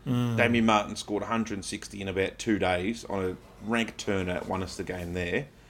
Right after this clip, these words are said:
Speaker 2: And, um,
Speaker 1: Yep.
Speaker 2: Darren Lehman's first hundred against Sri Lanka, in Sri Lanka, was,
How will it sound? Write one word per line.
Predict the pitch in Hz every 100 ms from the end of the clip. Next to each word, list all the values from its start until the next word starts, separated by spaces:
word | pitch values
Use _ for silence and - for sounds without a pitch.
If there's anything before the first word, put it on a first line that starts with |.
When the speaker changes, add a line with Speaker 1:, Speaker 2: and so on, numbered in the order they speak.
| -
Speaker 2:
And, | 117 117 110 127
um, | 120 117 113 113 -
Speaker 1:
Yep. | 131 117 - - - - - -
Speaker 2:
Darren | 135 139 117
Lehman's | 123 131 117
first | 117 101 -
hundred | 107 98
against | 95 101 -
Sri | -
Lanka, | 107 107 110 98 - - - - -
in | 113 117
Sri | - 101
Lanka, | 87 85 - - - -
was, | 131 123